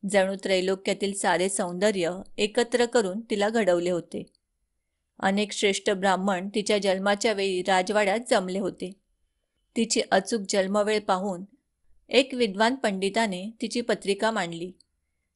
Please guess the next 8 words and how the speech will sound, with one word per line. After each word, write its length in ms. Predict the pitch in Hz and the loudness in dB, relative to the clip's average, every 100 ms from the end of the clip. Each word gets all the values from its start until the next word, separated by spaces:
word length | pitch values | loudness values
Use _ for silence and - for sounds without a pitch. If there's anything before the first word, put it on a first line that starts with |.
| - | 0
त्याने 240 | 196 196 | 2 2
तिचे 280 | 202 202 208 | -2 -2 -2
भविष्य 420 | 196 185 196 - | 0 0 0 0
सांगितले. 580 | 220 196 180 214 196 175 - _ _ _ _ - | 0 -2 -2 -4 -6 -12 -14 _ _ _ _ -2
"राजन, 420 | 190 180 190 233 - _ _ _ - | 4 4 4 -4 -8 _ _ _ 0
आपल्या 300 | 226 233 302 | 2 6 6
मुलीच्या 440 | 294 254 262 285 285 | 6 2 4 4 4
कुंडलीत 480 | 240 208 233 196 | 2 0 2 2